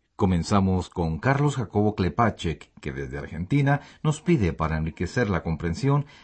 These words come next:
que al inicio de nuestros artículos ubiquemos los lugares o zonas checas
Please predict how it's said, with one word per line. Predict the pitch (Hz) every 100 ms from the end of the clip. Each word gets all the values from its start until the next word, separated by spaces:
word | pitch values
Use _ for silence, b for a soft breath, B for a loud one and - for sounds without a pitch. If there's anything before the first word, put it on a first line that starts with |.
| B
que | 160
al |
inicio | 143 151 165 - 156
de | 101
nuestros | 127 151 - 143
artículos | 139 - 110 113 113 113
ubiquemos | 120 95 90 117 107 107
los | 101 107
lugares | 85 73 95 92 90
o | 67
zonas | - 82 82
checas | - 95 - 101